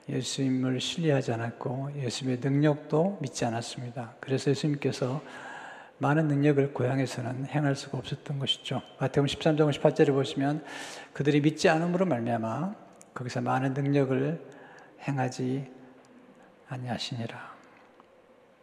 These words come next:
구약 성경의 마지막 책이 말라기서입니다. 이 말라기서는 하나님을 경외하는,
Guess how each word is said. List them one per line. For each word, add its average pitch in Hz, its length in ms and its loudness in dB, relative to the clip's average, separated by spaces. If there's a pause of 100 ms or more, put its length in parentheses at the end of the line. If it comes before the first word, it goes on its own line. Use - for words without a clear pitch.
(1600)
구약 151 220 6
성경의 190 360 4
마지막 175 440 2
책이 170 240 0
말라기서입니다. 127 1800 -2 (180)
이 151 60 -6
말라기서는 135 1080 0
하나님을 160 540 0
경외하는, 143 720 0